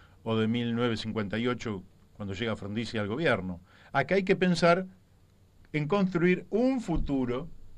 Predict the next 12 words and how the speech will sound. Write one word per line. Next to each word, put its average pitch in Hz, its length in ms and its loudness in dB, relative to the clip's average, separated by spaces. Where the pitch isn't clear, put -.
desde 143 320 -4
la 113 220 0
creatividad 110 920 -2
actual. 98 480 -8
¿Eh? 165 240 2
Es 151 120 4
decir, 143 440 2
el 127 140 0
futuro 175 400 0
no 147 100 2
está 147 340 4
dado. 95 440 0